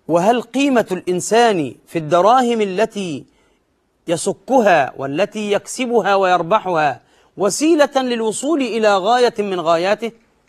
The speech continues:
المال وسيلة في الحياة، الإنسان صانعها والإنسان منفقها أو مضيعها،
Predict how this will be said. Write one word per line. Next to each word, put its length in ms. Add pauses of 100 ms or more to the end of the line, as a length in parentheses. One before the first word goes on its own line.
(1080)
المال 600 (100)
وسيلة 400
في 260
الحياة، 480 (840)
الإنسان 520
صانعها 720 (640)
والإنسان 580
منفقها 840 (920)
أو 120
مضيعها، 880